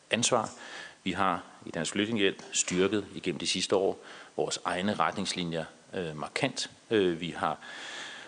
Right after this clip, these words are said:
styrket vores klagemekanisme, så vi forhåbentlig opdager,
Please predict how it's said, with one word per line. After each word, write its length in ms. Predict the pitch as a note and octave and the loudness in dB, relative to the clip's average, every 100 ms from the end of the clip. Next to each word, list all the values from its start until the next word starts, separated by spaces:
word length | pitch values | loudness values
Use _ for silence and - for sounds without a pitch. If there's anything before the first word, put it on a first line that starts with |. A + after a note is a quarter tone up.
| - | -8
styrket 420 | - - G2 G#2 | -6 4 6 8
vores 200 | F#2 D2 | 6 4
klagemekanisme, 880 | - G2+ G2 A#2 G#2+ G#2 F#2 - F#2+ - - | 4 4 4 4 2 2 0 0 -4 -6 -8
så 160 | - | -4
vi 140 | F2+ F2 | -2 -4
forhåbentlig 560 | - A#2+ - A#2 G2+ | -2 2 2 2 0
opdager, 440 | F#2+ - F2+ - | -2 2 2 2